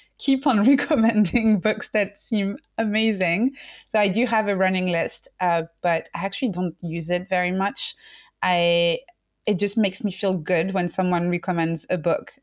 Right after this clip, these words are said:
uh, to add it to the list, and I know it's there. And, um, and so I have two ways of, of deciding,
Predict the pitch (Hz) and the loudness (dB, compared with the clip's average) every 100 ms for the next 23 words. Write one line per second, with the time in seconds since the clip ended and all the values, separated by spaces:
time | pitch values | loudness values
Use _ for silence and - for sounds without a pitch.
0 | _ - 180 170 160 - - 175 175 175 | _ -4 0 0 -2 -4 -2 0 -2 -6
1 | 185 175 160 156 185 180 180 175 170 - | -4 -2 0 0 0 0 0 0 -2 -4
2 | 170 156 156 156 - 165 156 151 - _ | -2 2 2 0 -2 0 0 -2 -6 _
3 | _ _ _ - 175 165 156 156 151 - | _ _ _ -6 -2 0 0 0 -2 -4
4 | - - _ - 190 214 - 202 196 - | -10 -16 _ -6 -2 0 0 0 -4 -6
5 | - 233 226 202 202 196 180 - 185 160 | 0 2 2 2 0 0 -2 -2 -4 -4
6 | 175 - 175 170 143 160 214 | -6 -2 0 2 0 0 -4